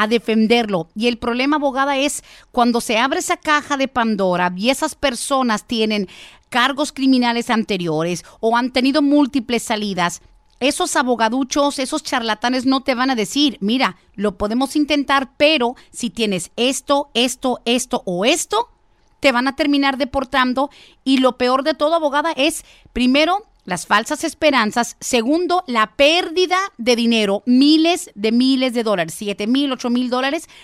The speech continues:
para que al final te terminen deportando como quiera y los abogados se llenaron los bolsillos con el asilo político.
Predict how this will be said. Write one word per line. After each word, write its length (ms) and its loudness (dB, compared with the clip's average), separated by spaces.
para 200 -2
que 100 -4
al 80 -2
final 320 -4
te 80 -4
terminen 580 2
deportando 720 -2
como 300 -4
quiera 320 0
y 140 0
los 240 -2
abogados 480 -2
se 180 -4
llenaron 380 -2
los 140 -4
bolsillos 560 -4
con 140 -4
el 100 -2
asilo 300 -4
político. 580 -6